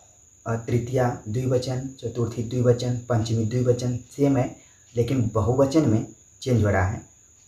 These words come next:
और ख़ासतौर से आपको ध्यान में रखना है, प्रथमा बहुवचन,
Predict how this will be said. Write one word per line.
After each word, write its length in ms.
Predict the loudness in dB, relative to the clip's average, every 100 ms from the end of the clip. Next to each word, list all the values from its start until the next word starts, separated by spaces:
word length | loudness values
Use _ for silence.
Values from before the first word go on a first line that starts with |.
| -20 _ -20 -2
और 240 | 0 0 -2
ख़ासतौर 240 | -2 0
से 100 | 0
आपको 160 | 0 2
ध्यान 220 | 2 4
में 100 | 2
रखना 240 | 0 -2
है, 200 | -2 -4 -10 -20 _ _ _
प्रथमा 500 | -8 -2 -2 -2 -2
बहुवचन, 460 | 2 4 4 2 -6